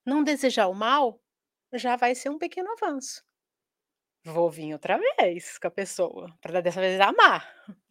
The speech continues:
né? Mas a gente não precisa também, né, achar que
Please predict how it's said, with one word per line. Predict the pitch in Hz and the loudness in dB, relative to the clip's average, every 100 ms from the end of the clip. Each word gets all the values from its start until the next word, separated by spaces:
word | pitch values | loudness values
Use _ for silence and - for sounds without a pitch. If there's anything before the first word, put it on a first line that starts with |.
| - | -10
né? | 185 220 311 - - - | -6 -6 -8 -16 -12 -4
Mas | 196 | -2
a | |
gente | 202 233 | -2 -4
não | 262 | -2
precisa | 285 277 269 | -2 -2 -2
também, | 294 285 320 - - - _ - - 254 240 269 | 0 0 0 -6 -20 -20 _ -20 -10 -8 -8 -4
né, | 254 220 294 466 | 2 6 4 2
achar | 220 214 214 | -4 2 4
que | 208 | 2